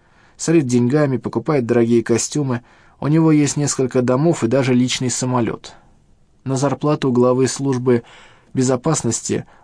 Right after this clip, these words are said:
он такое не мог бы позволить. Значит, он получает дополнительную мзду за молчание и за то, что помогает своему хозяину красть детей.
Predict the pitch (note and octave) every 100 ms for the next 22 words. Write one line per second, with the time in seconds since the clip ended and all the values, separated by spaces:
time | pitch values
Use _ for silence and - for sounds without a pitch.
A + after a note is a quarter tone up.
0 | _ D3+ D3 B2+ D3 C#3 B2+ B2+ D3+ B2
1 | G#2+ G#2+ G2+ G#2 - - - - _ _
2 | _ _ _ _ _ _ _ _ _ _
3 | _ _ G#2 C3 E3 F3 E3 D#3+ C#3 C3+
4 | C#3+ D3+ C#3+ - E3+ D#3 A#2+ A2+ A2+ A#2
5 | A#2 B2+ E3+ D#3 D3+ C#3+ - - G2+ F#2+
6 | - - - B2+ A#2 A#2+ F3 E3 - D3
7 | C3 C3 B2+ B2+ A2+ A#2+ A2+ A2 A2 A2+
8 | A#2+ D3+ D3 C#3 A2 G#2 - - - G#2
9 | G2 - - -